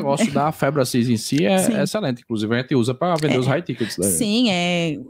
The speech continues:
Speaker 2: Tem vários copywriters. Tem algum copywriter que já veio aqui que participou de projeto dele, se eu não me engano. Não vou lembrar agora de cabeça qual é. E aí, eu tenho uma pergunta polêmica.
Speaker 1: Eita.
Speaker 2: Como se a gente
Speaker 1: Mas
Speaker 2: não, como se a gente não tivesse polêmica o suficiente,
Speaker 1: Tá, olha.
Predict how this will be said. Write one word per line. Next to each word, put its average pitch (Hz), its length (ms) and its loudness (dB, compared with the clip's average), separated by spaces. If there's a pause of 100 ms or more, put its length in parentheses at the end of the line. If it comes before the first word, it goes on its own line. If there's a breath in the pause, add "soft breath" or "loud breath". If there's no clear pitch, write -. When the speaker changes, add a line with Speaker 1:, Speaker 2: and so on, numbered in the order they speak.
(100)
Speaker 2:
Tem 214 160 2
vários 220 240 0
copywriters. 220 480 -2
Tem 453 180 -14
algum 330 140 0
copywriter 226 560 -2
que 208 80 -2
já 208 100 2
veio 220 220 2
aqui 214 180 -2
que 208 120 -4
participou 214 400 -2
de - 80 -12
projeto 196 340 0
dele, 175 160 4
se - 100 -4
eu 185 60 2
não 180 60 4
me 180 100 6
engano. 156 340 4 (240 soft breath)
Não 185 140 0
vou 185 100 0
lembrar 180 260 0
agora 170 380 0
de - 100 -16
cabeça 175 440 -4 (100)
qual 170 200 -2
é. - 80 -10 (640 loud breath)
E 247 100 4
aí, 247 200 -2
eu 233 60 -4
tenho 233 140 -2
uma 220 60 -2
pergunta 208 340 -2
polêmica. 165 540 -4 (200)
Speaker 1:
Eita. - 120 -6
Speaker 2:
Como 226 180 2
se 294 100 0
a 240 60 0
gente 247 120 0
Speaker 1:
Mas 262 220 0 (120)
Speaker 2:
não, - 60 -14 (100)
como 262 160 0
se - 40 0
a 269 60 2
gente 277 180 0
não 294 80 2
tivesse 285 300 -2
polêmica 269 380 0
o 440 40 0
suficiente, 302 800 -2
Speaker 1:
Tá, 302 80 -2
olha. - 220 -4